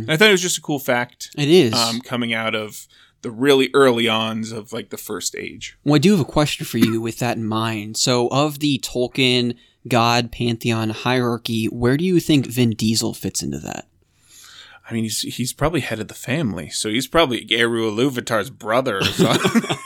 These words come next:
Speaker 1: <laughs> Yeah, he's up there.
Speaker 2: All
Speaker 1: Yeah,
Speaker 2: right.
Speaker 1: for sure.
Speaker 2: All right.
Speaker 1: And then the second one, this kind of, I just brought this up 'cause it made me laugh when I saw an Instagram post.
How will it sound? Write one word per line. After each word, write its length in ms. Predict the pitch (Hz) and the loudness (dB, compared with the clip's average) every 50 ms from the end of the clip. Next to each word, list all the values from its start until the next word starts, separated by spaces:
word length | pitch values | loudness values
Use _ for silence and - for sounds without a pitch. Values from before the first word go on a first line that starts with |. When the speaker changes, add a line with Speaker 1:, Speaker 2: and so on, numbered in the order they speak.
| - - 143 | -8 -4 -2
Speaker 1:
<laughs> 640 | 139 254 - 202 - - - - 254 247 - 226 - - - - - - 226 - - - - 202 - _ - - - _ - - - - - - - - - | 0 2 0 0 -2 -4 -6 -2 0 0 0 0 -2 -4 -6 -6 -4 -4 -4 -4 -6 -16 -16 -16 -14 _ -12 -14 -14 _ -20 -18 -16 -14 -14 -14 -14 -6 0
Yeah, 280 | 170 185 175 160 143 143 | 4 4 6 6 4 2
he's 200 | 170 214 262 202 | 0 -2 0 0
up 200 | 196 - - - | 0 0 0 -4
there. 220 | 127 120 113 - - | -4 -4 -6 -6 -4
Speaker 2:
All 120 | 131 165 202 202 | -2 0 2 2
Speaker 1:
Yeah, 80 | 196 202 | 4 2
Speaker 2:
right. 100 | 208 - | 2 0
Speaker 1:
for 80 | 151 | -2
sure. 340 | 147 - 185 151 131 117 - - | -4 0 0 0 0 0 -4 -6
Speaker 2:
All 100 | 127 151 | -4 -2
right. 240 | 190 196 190 196 196 _ _ _ _ _ _ - - | -2 -2 -2 -4 -6 _ _ _ _ _ _ -14 -8
Speaker 1:
And 120 | - 156 165 | -6 -4 -4
then 80 | 165 | -2
the 100 | 160 151 | -2 0
second 300 | - 202 202 202 196 180 | 2 2 2 2 0 -2
one, 260 | 175 170 165 165 156 - - - - _ - | 0 0 0 -2 -4 -12 -18 -20 -20 _ -12
this 120 | 202 202 | -8 -4
kind 220 | - 233 220 190 143 | 0 0 2 2 2
of, 240 | 139 131 - - - | -2 -4 -6 -8 -4
I 120 | - 131 131 | -2 -2 -2
just 180 | 123 123 - | -2 -4 -6
brought 180 | - 123 107 107 | -4 -4 -4 -4
this 200 | - 107 - - | -6 -8 -8 -6
up 180 | 117 104 - - | -6 -6 -8 -8
'cause 180 | - 110 113 | -12 -10 -10
it 120 | 104 82 - | -8 -8 -6
made 180 | 131 113 113 | -4 -4 -4
me 80 | 117 110 | -4 -4
laugh 320 | 117 113 110 110 - - | -4 -4 -4 -6 -6 -6
when 100 | 120 107 | -6 -4
I 60 | 104 | -4
saw 380 | 110 - - 123 120 107 110 - - | -4 -2 -2 0 0 -2 -2 -2 -4
an 120 | - 117 | -4 -2
Instagram 480 | - 143 131 - - 123 127 120 120 - | -2 -2 -2 -2 -2 0 0 0 0 0
post. 380 | - 120 117 117 - - _ | 0 0 0 0 -2 -6 _